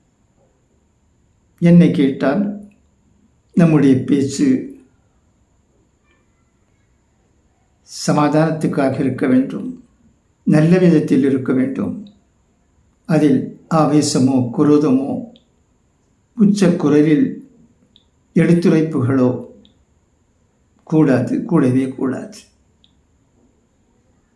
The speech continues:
அண்ணாமலை அவர்கள் நூதன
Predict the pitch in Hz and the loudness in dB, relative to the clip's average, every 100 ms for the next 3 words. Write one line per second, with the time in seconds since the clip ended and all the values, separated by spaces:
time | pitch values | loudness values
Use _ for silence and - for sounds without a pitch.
0 | _ _ _ _ _ _ _ _ _ _ | _ _ _ _ _ _ _ _ _ _
1 | 165 156 139 127 127 127 127 123 147 143 | -2 0 2 0 0 -4 -4 -2 -2 -2
2 | - - _ _ _ _ _ _ - 170 | -6 -14 _ _ _ _ _ _ 0 4
3 | 170 170 151 | 4 4 0